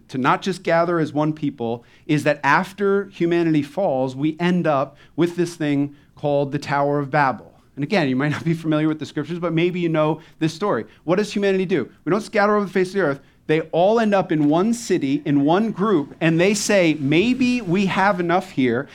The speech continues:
Maybe we have enough here, um, that we actually don't need God, and maybe we can build something and storm heaven's gates and bust in and actually displace God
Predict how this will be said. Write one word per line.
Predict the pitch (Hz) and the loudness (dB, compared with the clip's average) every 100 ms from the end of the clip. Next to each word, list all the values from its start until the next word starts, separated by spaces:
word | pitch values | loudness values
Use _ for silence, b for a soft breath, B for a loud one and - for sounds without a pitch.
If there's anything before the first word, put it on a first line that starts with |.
| B B | B B
Maybe | 139 202 226 247 | 2 4 6 6
we | 220 | 4
have | 214 196 | 2 2
enough | 190 180 175 | 2 2 0
here, | - 123 123 B B B | -2 -2 -2 B B B
um, | 165 151 B B - | 2 2 B B -2
that | 175 180 | 0 2
we | 185 | 4
actually | 180 208 - 202 | 4 2 0 -4
don't | 135 175 185 | 0 0 0
need | 160 156 208 226 135 | 0 2 2 0 -2
God, | 120 104 104 117 B B | -4 -2 -4 -8 B B
and | 160 170 | 0 4
maybe | 196 233 254 | 2 4 2
we | 233 | 2
can | 233 208 | 0 -2
build | 202 214 - | 0 -2 0
something | 196 156 156 127 123 127 B B | 0 0 -2 -2 -2 -4 B B
and | 170 | -2
storm | - - 196 214 240 | -2 -2 0 2 4
heaven's | 220 226 202 180 | 4 2 0 -4
gates | 190 180 151 - | 0 0 0 -2
and | 170 160 | -2 0
bust | 185 196 - - | 2 0 -4 -2
in | 208 175 | 0 2
and | 170 | 2
actually | 170 175 170 | 0 2 -2
displace | 147 - 240 - - 247 262 262 | -2 -2 -4 -4 -4 0 0 0
God | 165 135 131 | 2 4 2